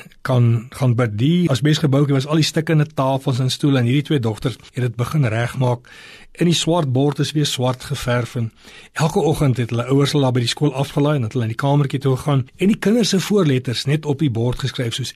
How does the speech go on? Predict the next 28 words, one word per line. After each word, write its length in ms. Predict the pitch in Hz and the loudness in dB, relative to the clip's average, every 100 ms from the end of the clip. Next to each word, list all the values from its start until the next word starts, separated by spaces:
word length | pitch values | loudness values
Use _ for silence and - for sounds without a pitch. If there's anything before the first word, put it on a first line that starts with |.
| - | -2
L, 220 | 143 147 143 | 0 0 -2
S, 280 | 135 131 - - | -2 -2 -4 -2
G, 180 | 139 139 | 0 2
W 260 | 120 131 123 - | 2 0 -2 -4
en 180 | 147 139 | 0 0
so 160 | 156 135 | 2 2
meer 280 | 127 123 - - - - - | 2 2 -2 -12 -20 -20 -6
en 160 | 123 | -4
dan 140 | 117 135 | -2 0
het 80 | 135 | 0
hulle 140 | 131 135 - | 0 -2 -4
vir 120 | 123 | -4
die 60 | 120 120 | -2 -2
kinders 280 | 117 113 - | 0 -2 -4
gebid. 320 | 107 113 - _ _ _ _ | -4 -6 -8 _ _ _ _
Kinders 220 | 208 208 165 | 0 2 2
het 40 | |
later 280 | 123 139 143 | 2 0 -2
agtergekom 500 | 123 - 151 - 139 | -4 -2 -2 0 -2
van 120 | 131 | -2
die 80 | 127 | -4
twee 140 | 127 120 | -2 -2
dogters 340 | 117 - 110 | -2 -4 -6
wat 200 | 113 - | -8 -6
vir 100 | 120 | -6
hulle 140 | 117 110 | -6 -6
begin 240 | 110 127 | -2 -2
bid 160 | 113 | 0